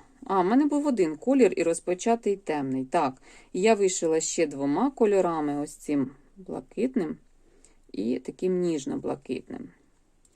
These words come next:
Вишила і це. Тепер мені залишилася моя нудна робота, це зашити білим.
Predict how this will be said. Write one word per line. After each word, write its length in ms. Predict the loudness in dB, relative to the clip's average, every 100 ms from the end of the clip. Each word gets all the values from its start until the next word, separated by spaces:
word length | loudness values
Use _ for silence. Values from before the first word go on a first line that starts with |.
| _ _ _ -2
Вишила 600 | 2 2 2 2 2 0
і 260 | -6 -8 -8 _
це. 420 | -10 -4 -4 -4 -10 _ _ -20 _ _ _
Тепер 340 | -4 2 4 6
мені 300 | 6 6 4
залишилася 800 | 4 4 2 0 0 0 0 -2
моя 400 | -2 0 2 2
нудна 440 | 2 0 -2 0
робота, 520 | 0 -2 -6 -4 -4
це 260 | -4 -2 -2
зашити 600 | 0 -2 -2 -4 -2 -4
білим. 540 | -4 -2 -2 -2 -8